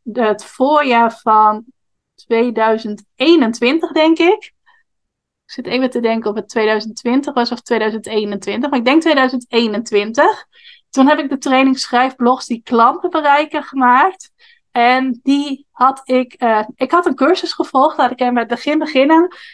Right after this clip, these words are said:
waarin jij leerde om een klein product succesvol te lanceren.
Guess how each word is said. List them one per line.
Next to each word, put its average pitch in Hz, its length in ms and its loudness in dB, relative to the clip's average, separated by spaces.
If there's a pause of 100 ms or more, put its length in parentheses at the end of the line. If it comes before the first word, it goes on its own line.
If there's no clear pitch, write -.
(140)
waarin 269 420 2
jij 247 400 2
leerde 285 520 0
om 262 280 4
een 233 180 -6
klein 269 360 0
product 254 540 -2
succesvol 240 680 -2
te 226 300 2
lanceren. 220 1000 -2